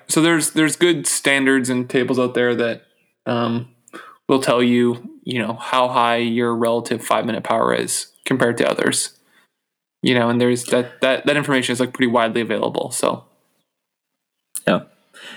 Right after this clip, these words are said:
Speaker 2: And if your, if your five minute power is, is relatively high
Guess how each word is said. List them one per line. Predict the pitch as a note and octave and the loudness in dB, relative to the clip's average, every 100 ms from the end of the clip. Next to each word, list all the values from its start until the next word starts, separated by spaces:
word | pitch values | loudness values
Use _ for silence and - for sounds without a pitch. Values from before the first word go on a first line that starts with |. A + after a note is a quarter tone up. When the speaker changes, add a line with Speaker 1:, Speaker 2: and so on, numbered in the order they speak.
| - | -2
Speaker 2:
And | D3+ | 0
if | E3 | 2
your, | G3 D#3+ D#3 | 2 2 2
if | C#3 D3 | 2 4
your | C#3 | 2
five | C#3 D3 E3 A#2 | 2 2 2 2
minute | B2+ C3 A#2 - | 2 2 0 -4
power | - A2 G#2+ G#2 G2+ - - | 0 2 4 4 2 0 -2
is, | G2+ F#2+ G2+ - - _ | -2 0 -2 -4 -8 _
is | G#2+ G2 F#2+ | -2 0 2
relatively | A2 A2+ G#2 G2+ F#2+ F#2+ | 4 4 2 0 2 2
high | G2+ G2+ G2 G2 G2 | 2 2 2 2 0